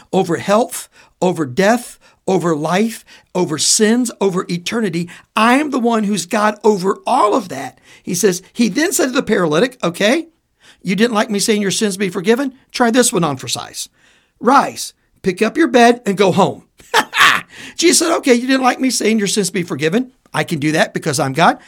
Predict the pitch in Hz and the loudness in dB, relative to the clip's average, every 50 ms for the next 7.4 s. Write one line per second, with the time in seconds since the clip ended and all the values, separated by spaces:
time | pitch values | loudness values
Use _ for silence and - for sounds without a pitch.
0 | - - _ _ - 311 - 247 311 302 320 330 320 359 359 - - - - _ | -20 -20 _ _ -6 -6 0 2 2 2 2 2 0 0 0 0 -2 -6 -10 _
1 | _ _ _ _ _ _ _ _ _ _ 196 233 269 269 220 240 247 247 - - | _ _ _ _ _ _ _ _ _ _ 2 2 2 4 4 2 0 0 -2 -4
2 | 226 226 247 240 233 226 - 208 208 202 190 175 175 165 160 165 175 120 - - | -2 0 0 -2 -2 -4 0 2 2 2 2 2 0 0 2 0 0 -2 -4 -10
3 | _ _ _ _ - 170 185 185 175 180 160 139 135 147 131 123 - - - _ | _ _ _ _ -4 -2 0 0 0 0 -2 -4 -4 -6 -8 -8 -12 -20 -20 _
4 | _ _ _ _ _ _ _ _ - 180 180 170 185 185 156 165 175 190 240 294 | _ _ _ _ _ _ _ _ -4 -2 0 0 0 2 2 2 4 4 4 2
5 | 269 - - _ _ _ _ _ _ - 165 160 151 139 160 208 269 262 175 180 | 2 -2 -8 _ _ _ _ _ _ -6 -6 -6 -4 0 0 0 0 0 0 -2
6 | 180 156 147 143 156 - _ _ _ _ - 160 170 175 175 - 208 190 190 180 | -2 -2 -2 -4 -8 -12 _ _ _ _ -6 -6 -4 -2 0 0 0 2 0 0
7 | - - 330 285 247 180 - - | 0 0 2 2 2 0 -2 -6